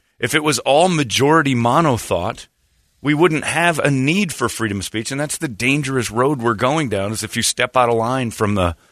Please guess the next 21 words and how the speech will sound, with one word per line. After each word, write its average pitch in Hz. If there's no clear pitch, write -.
the 117
Twitter 143
world's, 127
uh, 98
morality 117
road, 110
or 107
what 110
they 123
f-, -
they 110
deem 120
as 107
a 113
necessary 107
thing 107
to 101
say, 143
you 147
can 151
get, 143